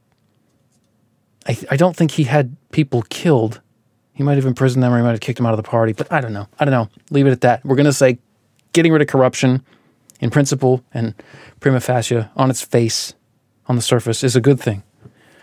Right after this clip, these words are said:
The Evergrande real estate debacle, or real estate holding company or development company debacle, where they,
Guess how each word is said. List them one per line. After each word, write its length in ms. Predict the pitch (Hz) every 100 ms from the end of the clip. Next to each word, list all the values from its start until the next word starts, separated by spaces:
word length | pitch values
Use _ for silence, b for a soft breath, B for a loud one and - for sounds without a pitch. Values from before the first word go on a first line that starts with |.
| b b b b b b b b _
The 140 | 143 -
Evergrande 840 | 170 190 175 147 139 131 127 113 - _ _ _
real 240 | 127 135 156
estate 500 | 143 131 110 - - _ _ _ _ _ _ _ _ _
debacle, 640 | 135 117 104 - 160 147 - -
or 80 | 120
real 160 | 123
estate 320 | 120 - 117 - _ -
holding 400 | - 117 120 113
company 380 | - 117 113 113
or 80 | 110
development 420 | 107 107 110 101
company 360 | 113 101 110 101
debacle, 500 | 104 104 104 - 107
where 120 | 104
they, 160 | 104